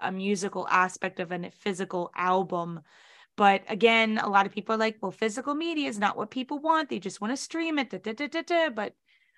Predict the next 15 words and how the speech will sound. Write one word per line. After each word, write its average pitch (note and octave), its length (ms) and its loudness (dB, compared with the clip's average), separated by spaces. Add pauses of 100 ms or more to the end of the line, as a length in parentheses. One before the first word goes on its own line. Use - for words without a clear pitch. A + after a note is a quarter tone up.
I - 120 6
don't A3+ 140 4
know. G3 160 4
I, G3 280 6
I G#3 160 4
just, G3 320 -6
I G#3+ 80 -2
wish G#3 220 0
they G#3 140 0
would, F3+ 260 -4 (200)
they G#2+ 140 -4
would F#2+ 240 -4
still G2 240 -4
consider F#3 640 -4
it, - 180 -10